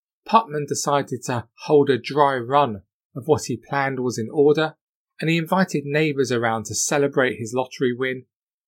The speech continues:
promising them that he would see them right financially. Putman later told them it was all made up and laughed hysterically.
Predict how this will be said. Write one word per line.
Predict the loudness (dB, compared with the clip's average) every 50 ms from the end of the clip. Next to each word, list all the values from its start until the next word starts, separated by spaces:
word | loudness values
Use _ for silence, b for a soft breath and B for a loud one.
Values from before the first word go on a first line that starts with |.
| _ _ _
promising | 2 2 2 4 2 0 -2 -2 -2 -2
them | -2 -2 -4
that | -4 -4
he | -2 -2
would | 0 0 -2
see | -2 0 0 0
them | 0 0 -4 -4
right | -2 -2 -2 -2 -2 -6
financially. | -8 -6 -4 -4 -4 -4 -6 -6 -8 -10 -10 -12 -14 _ _ _ _ _ _ _ _ _ _ _ _ _ _ 0
Putman | 0 0 0 0 -2 0 2
later | 2 2 2 0 -4 -10
told | -10 -6 -4 -2 -2 -2 -2 -4
them | -8 -10 -10 -14 _ _ _
it | -10 -8 -8
was | -6 -4 -2
all | -2 -2
made | -2 -2 -2 0 0
up | -2 -2 -4 _ _ _ _ _ _ _
and | -8 -6 0 2
laughed | 2 2 0 -2 -10 -12
hysterically. | -12 -10 -6 -4 -2 0 0 -2 -4 -6 -8 -8 -8 -10